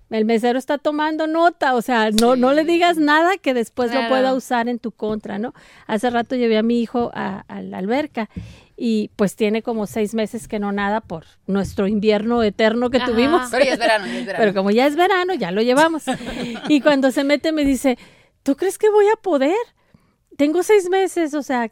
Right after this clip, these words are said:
Speaker 1: no tengo condición. ¿Cuántas vueltas voy a dar? ¿Cuántos metros voy a nadar?". Y,
Speaker 2: ¿Cuántos
Speaker 1: y,
Speaker 2: puedes?
Speaker 1: y, y fue cuando le, porque obviamente él se está comparando con los metros que nadaba hace seis meses, y ahora es como que,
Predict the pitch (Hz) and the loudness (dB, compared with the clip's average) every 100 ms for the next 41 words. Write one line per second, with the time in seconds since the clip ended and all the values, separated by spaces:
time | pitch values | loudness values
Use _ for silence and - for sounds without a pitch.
0 | - 277 320 330 349 349 302 285 - 294 | -8 -8 -6 -6 -6 -4 -4 -6 -4 -4
1 | 294 262 - 311 359 339 339 359 370 330 | -4 -8 -6 -4 -4 -4 -4 -4 -4 -4
2 | 339 339 302 285 285 285 339 330 330 349 | -2 -2 -4 -4 -6 -6 -6 -6 -8 -8
3 | 320 320 311 277 262 240 _ _ _ _ | -6 -6 -6 -4 -4 -6 _ _ _ _
4 | _ 254 247 330 320 285 - 339 - 285 | _ 0 0 0 -2 -2 -6 -14 -8 -2
5 | 247 220 - 226 202 240 202 226 220 208 | 2 2 2 0 0 0 0 0 0 -2
6 | 214 - 254 320 277 254 269 254 277 262 | -2 -4 -4 0 0 2 0 -2 -2 -4
7 | 254 240 220 247 240 220 220 240 247 _ | -6 -6 -6 -4 -4 -4 -4 -4 -6 _
8 | _ - 220 214 214 214 226 233 - 208 | _ -2 -2 -2 -4 -6 -6 -10 -6 -6
9 | 190 190 202 233 220 240 233 254 247 247 | -4 -4 -4 -4 -2 -2 -2 -2 -2 -4
10 | 226 202 196 208 208 - 202 180 185 | -6 -4 -2 -2 -4 -8 -8 -8 -14